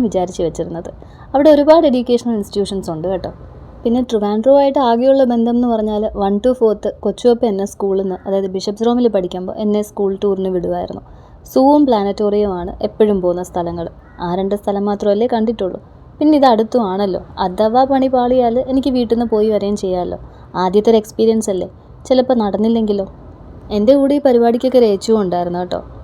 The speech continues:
ഞങ്ങൾ രണ്ടുപേരും ഹോസ്റ്റൽ ലൈഫ് അടിച്ചു പൊളിക്കാൻ ഇറങ്ങിയതാണ്. ഞങ്ങൾ ഒരുമിച്ച് തന്നെയാണ് ഇൻ്റർവ്യൂവിനൊക്കെ പോയത്. ഇൻ്റർവ്യൂ കഴിഞ്ഞിട്ട് അടുത്തുള്ള ഹോസ്റ്റൽ തപ്പി ഞങ്ങളുടെ രണ്ട് ഫാമിലിയും ഞങ്ങളും പോയി. ഇതിനിടയിൽ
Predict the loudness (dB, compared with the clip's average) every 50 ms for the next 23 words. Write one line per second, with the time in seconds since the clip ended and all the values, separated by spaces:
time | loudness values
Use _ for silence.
0 | -12 -6 -2 0 2 4 4 4 4 4 2 2 4 4 4 4 2 0 -2 -6
1 | -6 -4 -4 -2 2 2 2 4 4 2 2 2 0 -2 -2 -2 -2 -2 -2 -2
2 | -2 -2 -2 -2 -2 -4 -4 -4 -4 -4 -6 -8 -10 -12 -14 -18 -18 -10 -4 0
3 | 2 4 6 6 6 4 4 0 -2 0 0 0 0 0 0 0 -2 -2 0 0
4 | 0 0 0 0 -2 0 -2 -2 -2 -2 -2 -4 -4 -6 -8 -12 -16 -18 -14 -6
5 | -2 2 4 4 4 4 4 4 4 4 4 4 2 0 0 -2 -4 -4 -2 -2
6 | 0 0 2 2 2 4 2 2 2 0 -2 -2 -2 -2 -2 -2 -2 -4 -4 -4
7 | -4 -4 -4 -6 -6 -4 -2 0 2 2 2 4 2 2 2 0 -2 -2 -4 -4
8 | -4 -4 -4 -6 -4 2 4 4 4 4 4 2 0 0 0 0 -2 -4 -6 -4
9 | 0 0 0 0 0 -6 -16 -20 -20 -20 -20 -12 -8 -2 2 4 4 4 4 4
10 | 4 4 4